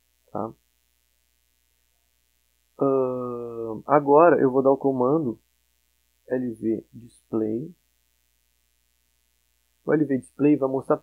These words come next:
todos os meus volumes lógicos L V M que eu tenho no meu chain.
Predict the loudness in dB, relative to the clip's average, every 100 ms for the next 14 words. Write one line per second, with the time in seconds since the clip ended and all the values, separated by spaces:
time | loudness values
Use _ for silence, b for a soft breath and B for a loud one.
0 | _ 2 2 2 -4 0 2 0 -4 _
1 | -4 2 2 2 2 4 2 0 -4 -2
2 | -2 -2 -4 -4 -8 -10 -8 -6 -2 -4
3 | -4 -8 -10